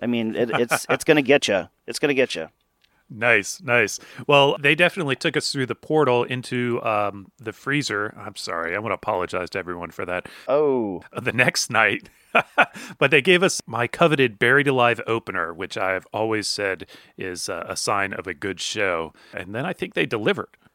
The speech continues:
Speaker 1: They did. After about, what, a thirty, forty minute rain delay, they really came out and said, "We're here on a Sunday. Don't miss a Sunday." And, uh, yeah, they nailed it. The Reba in the third spot was big. Uh, I, I enjoyed the Kill Devil and the Jabu, the Sparkle. I lost myself there for a while.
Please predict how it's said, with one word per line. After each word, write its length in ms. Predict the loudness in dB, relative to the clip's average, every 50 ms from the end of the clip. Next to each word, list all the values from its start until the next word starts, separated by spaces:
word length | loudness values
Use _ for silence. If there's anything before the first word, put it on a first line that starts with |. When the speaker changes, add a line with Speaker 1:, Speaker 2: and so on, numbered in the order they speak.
| _ _ _ -14 -4
Speaker 1:
They 140 | 2 2 4
did. 260 | 8 10 10 10 10 10
After 480 | 10 8 8 8 8 8 10 10 10 10
about, 400 | 8 8 8 10 10 10 10 8
what, 140 | 8 6
a 60 | 6 4
thirty, 340 | 4 4 4 4 4 2 2
forty 300 | 4 4 6 6 6 6
minute 260 | 6 4 4 4 4
rain 200 | 4 4 4 6
delay, 340 | 4 6 6 8 8 8 8
they 160 | 8 6 6
really 260 | 6 6 6 6 6 6
came 240 | 4 4 4 6
out 140 | 6 6 6
and 100 | 4 2
said, 280 | 2 2 2 2 4 4
"We're 100 | 6 8
here 320 | 10 10 10 12 12 10
on 120 | 10 8 6
a 40 |
Sunday. 460 | 6 6 6 6 6 8 8 8 8 8
Don't 200 | 8 6 6 6
miss 160 | 4 2 2
a 60 | 2
Sunday." 640 | 2 4 4 4 6 6 8 8 8 8 8 6 6
And, 240 | 4 4 4 4 6
uh, 260 | 6 6 6 4 4 2 _ _ _ _
yeah, 280 | 4 6 8 8 6 6
they 140 | 6 6 6
nailed 320 | 8 8 8 8 8 6
it. 260 | 6 4 2 0 -2
The 100 | -2 2
Reba 240 | 6 8 8 10 10 10
in 100 | 8 6
the 60 | 6
third 260 | 6 6 6 6 6
spot 280 | 4 6 6 8 8 8
was 120 | 6 4
big. 480 | 6 6 8 10 10 10 8 6 4 -2 -6 0 4
Uh, 400 | 6 8 8 8 8 8 8 6 2 -4 _ _ _ _ -8 -2
I, 180 | 2 2 2 2 4 4
I 120 | 4 4 4
enjoyed 360 | 4 4 6 6 6 6 6
the 80 | 2
Kill 220 | 0 4 4 4 6
Devil 340 | 8 8 8 8 8 8 8
and 100 | 8 6
the 60 | 4
Jabu, 540 | 2 0 0 4 4 6 8 8 8 6 6
the 60 | 2
Sparkle. 460 | 0 4 6 6 6 6 6 6 6 6
I 100 | 6 6
lost 280 | 6 6 6 6 4 2
myself 340 | 0 0 2 2 2 2 2
there 160 | 2 2 2
for 200 | 2 2 4 6
a 60 | 6
while. 380 | 8 8 8 8 8 6 4